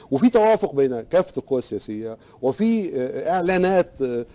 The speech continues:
صادرة موقعة من كافة القوى السياسية، وفي ضمانات لتنفيذ هذه ال-، ال-، ال-، الإعلانات، بحيث يكون هناك تصور لبديل وطني،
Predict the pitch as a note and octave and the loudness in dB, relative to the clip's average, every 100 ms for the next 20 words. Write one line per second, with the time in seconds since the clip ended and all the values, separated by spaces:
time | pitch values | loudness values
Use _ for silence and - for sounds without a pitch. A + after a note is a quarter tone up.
0 | - - D3 C3 F3+ E3 C3+ D#3 E3+ D#3+ | -20 -2 0 4 4 4 4 4 2 0
1 | - F3 D3 C3+ C3 D3+ C#3+ A#2 - B2+ | -2 0 0 0 -2 -4 -4 -12 -10 -6
2 | A2+ - G#2+ - D3 E3+ A#3+ A#3 A3 G#3+ | -6 -4 -8 -2 -2 2 4 4 2 0
3 | G#3+ F#3+ D#3+ D#3+ C#3 F3 C#3+ D3+ C3+ B2+ | 0 -2 -4 -8 -6 -6 -2 -2 -2 -8
4 | A#2 A2+ - - - - B2 A#2 A2 A2 | -8 -10 -14 -20 -16 -6 -4 -4 -4 -4
5 | G#2+ A2+ D3 C3 B2+ D#3 D#3+ - - - | -6 -6 -2 0 2 2 0 -4 -20 -20
6 | - C#3+ G#3 A3 G3+ - - - B2 - | -8 -2 2 2 -2 -14 -20 -8 -6 -4
7 | G3 E3+ G3 - - G3+ E3+ C#3+ D3+ D3+ | -4 -2 -4 -6 0 0 0 -2 0 0
8 | G3 F#3+ D3 F3+ F3+ F3 | 0 -2 -2 -2 -2 -4